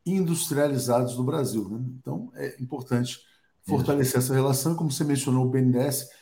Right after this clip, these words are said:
Speaker 1: ele não financia outros países, ele financia a exportação de produtos brasileiros
Speaker 2: Exato.
Speaker 1: para outros países, mas tem bolsonarista que não consegue <laughs> entender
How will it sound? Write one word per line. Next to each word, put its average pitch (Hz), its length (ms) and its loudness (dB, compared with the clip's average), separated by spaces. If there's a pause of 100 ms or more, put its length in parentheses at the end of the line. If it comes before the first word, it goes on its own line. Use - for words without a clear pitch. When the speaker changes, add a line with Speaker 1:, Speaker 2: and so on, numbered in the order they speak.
(320)
Speaker 1:
ele 127 160 4
não 165 140 4
financia 160 920 0
outros 147 560 6
países, 104 480 -2
ele 110 120 -4
financia 127 640 0 (320)
a 127 120 0
exportação 143 840 0
de 139 100 0
produtos 127 460 2
brasileiros 107 560 2
Speaker 2:
Exato. 78 120 -4
Speaker 1:
para 107 100 -2
outros 101 200 -2
países, 127 520 0 (460)
mas 131 280 0
tem 156 180 2
bolsonarista 131 720 0
que 135 100 -6
não 131 80 -2
consegue 127 520 0
<laughs> - 80 -4
entender 131 680 -2